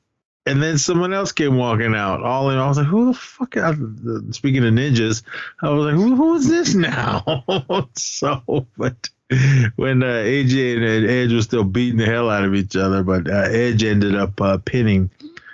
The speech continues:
uh, A J for the win. But then they brought in th-, this mystery person, and I was like, "Ah, come on, what are we doing now?" Uh,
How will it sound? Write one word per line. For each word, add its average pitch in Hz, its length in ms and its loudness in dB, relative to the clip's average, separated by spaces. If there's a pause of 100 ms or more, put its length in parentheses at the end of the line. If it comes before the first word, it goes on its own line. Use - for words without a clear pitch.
(320)
uh, 95 360 -2
A 107 220 0
J 98 160 0
for 92 160 -4
the 92 100 2
win. 95 520 0 (1080)
But 95 220 0
then 104 240 2
they 98 120 2
brought 98 340 0
in 95 240 0 (240)
th-, 104 180 0
this 98 320 -4
mystery 107 400 0
person, 87 580 -4 (1080)
and 113 120 2
I 117 120 2
was 101 100 2
like, 92 180 0
"Ah, - 540 -4
come 87 240 -10
on, 85 300 -8
what 101 100 -2
are 107 60 2
we 104 140 2
doing 90 360 0
now?" 85 380 -4 (1700)
Uh, 101 520 -2